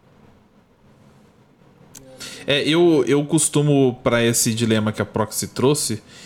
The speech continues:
eu costumo dar a escolha pra pessoa, né? Existem pessoas que exigem de mim uma, uma, um comportamento que eu não tenho. E eu viro e falo assim, "Mano,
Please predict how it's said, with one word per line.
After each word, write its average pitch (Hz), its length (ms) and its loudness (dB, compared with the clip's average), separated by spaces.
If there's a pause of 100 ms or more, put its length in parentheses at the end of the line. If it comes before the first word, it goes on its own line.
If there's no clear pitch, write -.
(100)
eu 113 100 0
costumo 131 1000 2
dar 127 260 0
a 135 80 0
escolha 139 420 0
pra 127 140 -4
pessoa, 98 540 -2 (440)
né? 104 240 0
Existem 117 500 0
pessoas 127 500 2
que 151 220 -4 (320)
exigem 143 540 2
de 143 180 2
mim 139 300 2 (340)
uma, 147 220 2
uma, 139 300 2 (120)
um 143 80 -4
comportamento 156 400 -2
que - 60 0
eu 175 60 0
não 196 120 0
tenho. 104 320 -2 (520)
E 175 60 2
eu 190 80 2
viro 214 140 0
e - 20 -4
falo 262 120 0
assim, 226 200 0
"Mano, 165 460 0